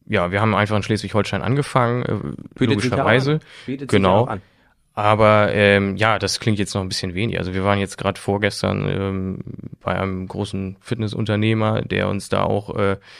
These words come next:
Speaker 1: äh, schon verfolgt hat und dessen Parkplätze wir auch, äh, außerhalb der Öffnungszeiten, äh, inserieren dürfen. Das wären dann, äh, die nächsten dreitausend gewerbliche Parkplätze, die wir dann wertschöpfend ins Angebot bekommen. Also die,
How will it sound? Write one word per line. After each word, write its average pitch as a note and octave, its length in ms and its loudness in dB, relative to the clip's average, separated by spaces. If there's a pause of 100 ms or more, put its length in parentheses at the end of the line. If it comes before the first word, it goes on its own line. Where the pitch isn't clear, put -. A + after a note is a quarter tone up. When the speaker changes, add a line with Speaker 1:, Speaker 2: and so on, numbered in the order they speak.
(400)
Speaker 1:
äh, F#2 440 -2
schon G#2+ 180 0
verfolgt G#2+ 460 0
hat G#2+ 180 0
und G2 280 -4
dessen G2 240 -4
Parkplätze G#2 540 -4
wir F#2+ 160 -2
auch, G#2+ 340 0
äh, A2+ 560 0
außerhalb A2+ 340 -2
der A2+ 120 4
Öffnungszeiten, A2+ 840 2 (500)
äh, G2+ 160 -2
inserieren G#2+ 380 4
dürfen. A2 280 2
Das G2+ 160 -2
wären G#2 200 0
dann, G2 320 0
äh, F#2 400 -2 (300)
die G2+ 200 -10
nächsten G#2 360 -6
dreitausend G2 800 0
gewerbliche F#2+ 460 -4
Parkplätze, F#2 540 -8
die F2+ 200 -8
wir F2+ 80 -6
dann F2+ 280 -4
wertschöpfend F#2 680 -4
ins F#2+ 220 -6
Angebot F#2 400 -4
bekommen. G#2 400 2 (320)
Also G#2 180 2
die, G#2 180 2